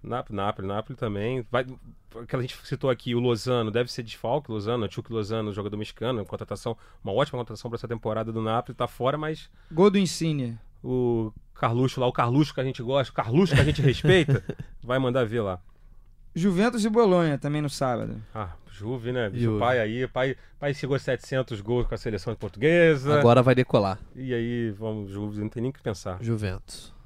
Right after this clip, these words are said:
Speaker 2: É isso? Querem mais um jogo?
Speaker 3: Ah, pega mais umzinho aí.
Speaker 1: Pega mais umzinho pra
Speaker 2: Então
Speaker 1: ficar
Speaker 2: vamos lá,
Speaker 1: bonito.
Speaker 2: Milan e Lecce no domingo, Milan estreando o treinador.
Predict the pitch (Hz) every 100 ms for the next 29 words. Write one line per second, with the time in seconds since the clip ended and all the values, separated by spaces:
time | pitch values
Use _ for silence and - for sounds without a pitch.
0 | - - 131 170 190 - 151 147 143 143
1 | 135 127 196 196 139 131 113 156 190 208
2 | 202 170 143 180 151 185 180 156 151 139
3 | 143 170 165 151 151 180 208 208 180 170
4 | 175 170 160 160 156 151 160 175 165 156
5 | 170 175 170 165 165 156 151 160 170 165
6 | 156 170 147 120